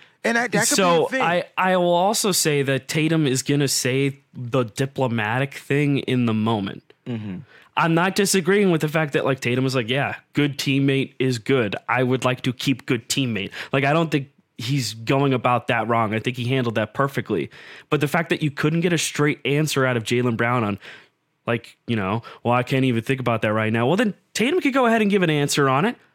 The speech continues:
Speaker 2: Tatum went ahead and gave a straight answer on it. Why can't you?
Speaker 1: Because
Speaker 2: So that
Speaker 1: maybe he, because maybe he just wasn't thinking. Like, I, yo, yo,
Speaker 2: He's,
Speaker 1: everybody's,
Speaker 2: he's,
Speaker 1: that's not,
Speaker 2: he's
Speaker 1: that's
Speaker 2: kinda
Speaker 1: not,
Speaker 2: done
Speaker 1: that's not fair,
Speaker 2: multiple
Speaker 1: Tim.
Speaker 2: think pe-, no,
Speaker 1: That's
Speaker 2: I
Speaker 1: not,
Speaker 2: think it, I
Speaker 1: that's
Speaker 2: think
Speaker 1: not
Speaker 2: it's
Speaker 1: fair. That's, that's
Speaker 2: I think
Speaker 1: totally unfair because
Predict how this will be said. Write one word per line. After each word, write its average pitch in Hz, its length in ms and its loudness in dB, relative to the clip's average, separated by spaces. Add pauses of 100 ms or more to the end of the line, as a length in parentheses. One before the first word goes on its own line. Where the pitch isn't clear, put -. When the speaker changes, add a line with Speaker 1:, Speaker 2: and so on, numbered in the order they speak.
(360)
Speaker 2:
Tatum 285 280 2
went 269 140 4
ahead 175 200 4
and 156 100 2
gave 151 160 2
a 139 40 0
straight 135 260 0
answer 135 300 0
on 156 140 4
it. 180 100 0
Why 175 200 2
can't 208 320 -2
you? 170 460 -2 (260)
Speaker 1:
Because 247 240 -2
Speaker 2:
So 214 100 4
that 254 140 4
Speaker 1:
maybe 262 180 -4
he, 247 200 -4 (100)
because 220 320 -4
maybe 220 280 -2
he 208 120 -6
just 170 220 -8
wasn't 185 380 -4
thinking. 226 280 -4 (300)
Like, - 320 -6 (260)
I, - 60 -10 (200)
yo, 262 360 -2
yo, 226 160 0 (160)
Speaker 2:
He's, 247 220 2
Speaker 1:
everybody's, 285 440 -2
Speaker 2:
he's, 285 280 2
Speaker 1:
that's - 140 -4
not, 349 100 2
Speaker 2:
he's 262 100 2
Speaker 1:
that's 294 240 2
Speaker 2:
kinda 311 100 2
Speaker 1:
not, 302 100 4
Speaker 2:
done 220 120 -4 (320)
Speaker 1:
that's 233 200 -2
not 247 200 2
fair, 226 80 6
Speaker 2:
multiple 285 320 2
Speaker 1:
Tim. 165 140 -2
Speaker 2:
think 240 200 2
pe-, 156 140 0 (200)
no, 240 140 4
Speaker 1:
That's 262 140 6
Speaker 2:
I 247 40 2
Speaker 1:
not, 226 100 2
Speaker 2:
think 294 140 0
it, - 100 -4
I 226 80 2
Speaker 1:
that's 202 80 0
Speaker 2:
think 254 120 2
Speaker 1:
not 202 100 2
Speaker 2:
it's 170 100 0
Speaker 1:
fair. 170 160 0
That's, 175 240 0
that's 196 180 0
Speaker 2:
I 208 100 4
think 226 120 2
Speaker 1:
totally 214 240 0
unfair 208 480 0
because 180 520 -2